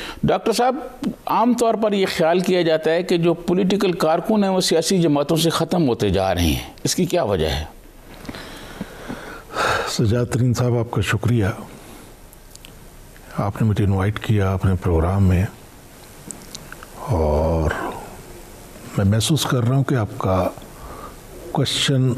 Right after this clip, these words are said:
Speaker 2: आज के हालात के मुताबिक बर-, very pertinent है।
Speaker 1: हम्म।
Speaker 2: इस मुल्क की leadership को देखना पड़ेगा कि वाकई वो कारकुन, जो really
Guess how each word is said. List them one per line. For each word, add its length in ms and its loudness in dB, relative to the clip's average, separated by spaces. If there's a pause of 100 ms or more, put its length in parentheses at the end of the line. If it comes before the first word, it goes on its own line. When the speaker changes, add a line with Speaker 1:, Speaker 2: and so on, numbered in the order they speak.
(120)
Speaker 2:
आज 300 0
के 120 0
हालात 440 0
के 100 0
मुताबिक 540 0
बर-, 240 0
very 360 0
pertinent 640 0
है। 100 -12 (420)
Speaker 1:
हम्म। 180 0 (2000)
Speaker 2:
इस 140 0
मुल्क 160 2
की 80 2
leadership 460 2
को 80 2
देखना 320 2
पड़ेगा 560 2 (2500)
कि 120 2 (400)
वाकई 420 2
वो 160 4
कारकुन, 720 0
जो 160 4
really 360 4